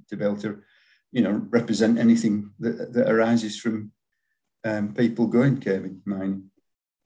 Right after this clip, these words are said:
It's not a right term, isn't mining, is it? Mine exploration. Um, you know, so, um,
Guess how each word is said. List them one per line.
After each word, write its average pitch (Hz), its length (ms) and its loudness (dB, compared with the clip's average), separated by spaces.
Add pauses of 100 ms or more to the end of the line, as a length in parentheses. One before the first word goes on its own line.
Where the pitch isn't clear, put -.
(220)
It's - 280 -14
not - 100 -8
a - 40 -4
right - 220 -2
term, 117 280 0
isn't - 180 -6
mining, 90 420 -8
is 104 100 -10
it? 95 200 -10
Mine 110 220 2
exploration. 101 680 -6 (640)
Um, 135 540 6
you 139 160 0
know, 113 240 -2
so, 131 600 6 (300)
um, 135 460 -2